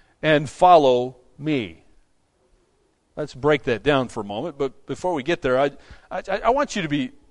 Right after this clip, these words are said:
to understand that this is a wonderful verse, okay? Uh, <laughs> sometimes we, we look at this negatively,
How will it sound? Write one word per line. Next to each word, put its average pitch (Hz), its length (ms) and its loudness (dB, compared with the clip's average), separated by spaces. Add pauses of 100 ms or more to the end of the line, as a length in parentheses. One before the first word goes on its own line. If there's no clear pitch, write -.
(120)
to 170 120 -6
understand 160 640 -2
that 135 100 -4
this 226 180 -4
is 156 80 -4
a 156 60 2
wonderful 143 500 -2
verse, 101 360 -6
okay? 131 400 0 (540)
Uh, 107 320 -4 (180)
<laughs> - 160 -20
sometimes - 840 -4
we, 127 180 -6 (240)
we 147 100 -2
look 180 200 2
at 139 100 0
this 135 240 -6
negatively, 123 800 -4